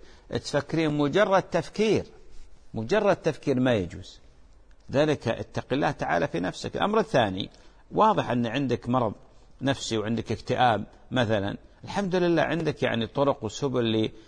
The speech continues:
للتداوي والتطبب، عندك الرقية الشرعية. الرقية الشرعية هذه نعمة من نعم الله. قل جل وعلا: "وننزل من القرآن ما هو شفاء". قل جل وعلا: "قل هو للذين آمنوا هدى وشفاء". النبي عليه الصلاة والسلام سمى سورة الفاتحة بالرقية،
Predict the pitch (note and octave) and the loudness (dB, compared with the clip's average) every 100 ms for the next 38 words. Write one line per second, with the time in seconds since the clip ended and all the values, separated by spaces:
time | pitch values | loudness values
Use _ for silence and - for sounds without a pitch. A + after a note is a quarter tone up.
0 | - G#2+ - G#2 A2+ A#2+ G#2+ G#2 G2+ G#2+ | -10 -10 -2 0 2 2 2 -2 -4 -4
1 | G2+ B2+ A2+ A2 B2 - A2+ B2+ C#3 F3+ | 0 0 2 0 -2 -8 -10 -6 -4 -2
2 | F#3 D#3 E3 D#3+ G3+ F3 G2+ - - - | -2 -2 0 2 2 2 0 -4 -20 -20
3 | - - - - - F#3+ - C#3 C3+ C#3 | -20 -20 -20 -16 -4 -2 0 -2 -2 -2
4 | F3+ C3+ C#3 - F#3+ D3 C3+ B2+ A2+ B2 | 0 2 0 0 0 2 2 2 2 2
5 | B2 D#3+ E3 - - - - B2+ A#2+ C3+ | 4 2 0 -6 -20 -20 -2 0 2 6
6 | C#3+ C#3+ D3 C#3 C#3 D#3 G3+ F3+ F3 E3+ | 6 6 6 6 4 2 0 0 2 2
7 | D#3 D#3 - D3+ C#3 C3 B2 A2+ A2 G#2 | 2 0 2 4 4 4 2 4 4 2
8 | - F#2 F#2+ E2 - - - - - C3+ | 0 -4 -4 -6 -12 -20 -20 -14 -6 -2
9 | C#3+ D3 D#3+ D3 C#3 - D3 C3 F3+ G3+ | 2 4 4 4 2 2 2 2 2 4
10 | F#3+ F3+ D#3+ D#3 C#3+ C3+ C#3 B2+ B2 A#2 | 4 2 2 2 2 0 0 0 0 0
11 | B2 A#2+ A2+ G2+ G#2 G#2 - - - - | 2 4 2 2 -2 -4 -6 -12 -20 -20
12 | - A#2 C3 E3+ C#3+ C#3+ C3+ C#3 C3 B2+ | -8 -2 2 4 4 2 0 0 0 -2
13 | A#2+ C#3+ C3 - C3+ B2+ B2 C3+ B2+ B2 | -4 -2 -2 -2 -2 -2 -2 -2 -2 -2
14 | G#2+ C#3+ D3+ A#2+ C#3 D3+ F#3 G#3 C#3+ G#2 | 0 2 0 -2 -4 0 0 2 0 0